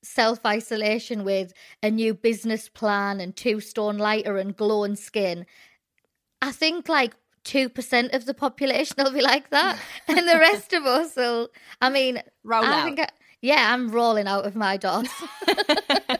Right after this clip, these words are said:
Speaker 2: So I keep saying, I'm like, "You're gonna have to roll me out of here, mate."
Speaker 1: Yeah, it'll be
Speaker 2: I also
Speaker 1: fine.
Speaker 2: think I'm gonna feel like, I feel like there's also gonna be half and half. There's gonna be people that,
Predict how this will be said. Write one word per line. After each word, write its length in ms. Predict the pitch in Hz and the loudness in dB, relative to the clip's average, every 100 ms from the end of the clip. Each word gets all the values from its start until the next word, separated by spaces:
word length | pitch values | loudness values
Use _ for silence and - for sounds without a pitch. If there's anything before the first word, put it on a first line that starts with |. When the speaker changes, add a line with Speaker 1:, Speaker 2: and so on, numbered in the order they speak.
| - - - 214 - - - - - _ - _ _ - 508 494 | -4 -6 -4 -6 -6 -8 -8 -12 -12 _ -20 _ _ -8 -8 -8
Speaker 2:
So 100 | - - | -2 2
I 160 | - 285 | 6 4
keep 140 | 254 | 2
saying, 220 | - 202 190 | -4 -4 -2
I'm 100 | 196 | -4
like, 160 | 190 - | -4 -6
"You're 80 | |
gonna 140 | 269 370 | -4 -4
have 120 | 339 | -4
to 100 | 214 | -6
roll 220 | 180 190 | -2 -2
me 160 | 190 175 | -2 -2
out 160 | 170 | -2
of 100 | 143 | -4
here, 180 | 180 175 | -6 -2
mate." 140 | 247 220 | 0 2
Speaker 1:
Yeah, 420 | 190 196 185 311 - | 0 0 -2 -4 -4
it'll 180 | 381 339 | -4 -2
be 80 | 269 | 0
Speaker 2:
I 120 | 269 | 2
also 160 | 330 - | 2 2
Speaker 1:
fine. 140 | - | 0
Speaker 2:
think 160 | 320 277 | 0 0
I'm 160 | 285 | -2
gonna 160 | 302 254 | -2 -6
feel 240 | - 226 | -4 -4
like, 400 | 202 175 170 - _ _ _ _ _ _ _ _ _ - | -2 -4 -6 -14 _ _ _ _ _ _ _ _ _ -10
I 60 | 233 | -6
feel 100 | 233 | -4
like 120 | - | -2
there's 160 | 214 220 | -2 -4
also 260 | 208 214 | -4 -6
gonna 160 | 208 196 | -6 -8
be 180 | 190 175 | -8 -8
half 280 | 190 185 190 | -4 -4 -6
and 100 | 196 | -6
half. 300 | 190 165 - | -4 -4 -6
There's 140 | 165 | -12
gonna 180 | 202 175 | -10 -8
be 140 | 180 | -8
people 280 | 185 190 196 | -8 -12 -12
that, 240 | 190 165 | -12 -12